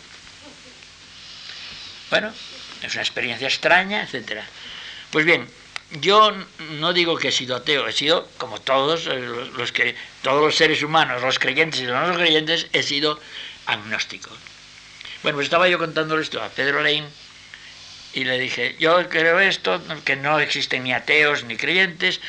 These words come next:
llamamos ateo al que está más cerca de la de-, desesperanza,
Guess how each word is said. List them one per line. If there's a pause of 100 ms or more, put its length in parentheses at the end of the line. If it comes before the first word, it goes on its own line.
(220)
llamamos
ateo
al
que
está
más
cerca
de
la
de-, (320)
desesperanza,